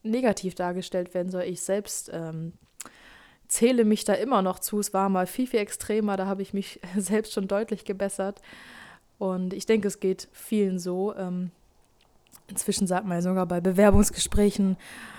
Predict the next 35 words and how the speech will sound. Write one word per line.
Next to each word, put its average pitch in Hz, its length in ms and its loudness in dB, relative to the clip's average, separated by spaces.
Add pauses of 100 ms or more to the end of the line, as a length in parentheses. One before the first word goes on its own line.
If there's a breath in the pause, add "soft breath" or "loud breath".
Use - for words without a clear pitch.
(280 loud breath)
äh, 185 420 2 (580 loud breath)
als 185 320 -2
Schwäche 196 380 0
von 190 300 -2
wegen, 185 460 -2
ähm, 180 460 -6 (560)
man 190 120 -6
sei 185 140 -4
perfektionistisch 196 840 -8
veranlagt, 185 600 -8
um 180 160 -10 (920 loud breath)
dadurch 190 280 -2
auch 208 80 2
noch 190 180 0
zu - 140 -4
zeigen, 190 420 -2
dass 185 120 -4
das - 160 -6
ja 190 80 -10
eigentlich 180 300 -10
was - 160 -10
Tolles 220 400 -8
ist. 208 260 -10
Und, 180 320 -10
ähm, 175 280 -12 (1000)
ja, 165 120 -16
irgendwie 220 240 2
hat 180 120 -6
das 175 140 -8
ja 170 80 -6
jeder 190 340 0
so 180 120 -4
in 175 120 -4
sich. 175 280 -8
Und, 175 260 -12